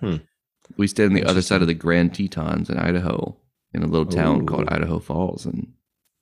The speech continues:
Speaker 1: I've heard of Idaho Falls.
Speaker 2: no, maybe I
Speaker 1: Yeah,
Speaker 2: told you
Speaker 1: I've,
Speaker 2: about it. I don't know.
Speaker 1: I've never
Speaker 2: But
Speaker 1: really
Speaker 2: it's really
Speaker 1: been
Speaker 2: nice.
Speaker 1: out. I, I've been to Yosemite
Speaker 2: I'm
Speaker 1: in
Speaker 2: sorry, not Idaho
Speaker 1: California.
Speaker 2: Falls. We stayed in Driggs, but sorry.
Speaker 1: Driggs.
Speaker 2: You've been to Yos-,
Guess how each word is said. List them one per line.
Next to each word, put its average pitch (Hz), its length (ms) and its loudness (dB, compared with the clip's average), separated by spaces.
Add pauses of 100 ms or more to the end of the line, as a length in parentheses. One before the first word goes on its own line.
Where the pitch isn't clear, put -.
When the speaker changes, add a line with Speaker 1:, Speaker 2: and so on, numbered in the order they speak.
(380)
Speaker 1:
I've - 140 -2
heard - 140 0
of - 100 -2
Idaho 80 340 2
Falls. - 540 -2 (120)
Speaker 2:
no, 101 300 -6 (1080)
maybe 90 200 0
I 90 40 2
Speaker 1:
Yeah, 80 140 2
Speaker 2:
told 98 140 2
you - 60 -4
Speaker 1:
I've, 87 60 -4
Speaker 2:
about 87 100 -6
it. - 120 -16
I - 40 -8
don't 95 120 -6
know. 101 160 -6 (260)
Speaker 1:
I've 120 120 2
never 107 200 4
Speaker 2:
But 123 80 2
Speaker 1:
really 117 180 6
Speaker 2:
it's 92 100 2
really 95 180 6
Speaker 1:
been 87 120 4
Speaker 2:
nice. 67 100 0
Speaker 1:
out. 82 320 0 (240)
I, - 100 -6 (180)
I've 95 240 -6
been 120 320 2
to 117 200 -6
Yosemite 98 1000 -2 (300)
Speaker 2:
I'm 113 80 -4
Speaker 1:
in - 0 -
Speaker 2:
sorry, 82 240 4
not 104 240 6
Idaho 90 320 6
Speaker 1:
California. 80 180 0
Speaker 2:
Falls. 76 240 -6
We 101 80 0
stayed 98 220 2
in 80 140 4
Driggs, 85 600 -2 (340)
but - 280 -4
sorry. 67 220 0
Speaker 1:
Driggs. 82 840 -2 (240)
Speaker 2:
You've 95 200 0
been 95 140 6
to 87 60 8
Yos-, 85 300 4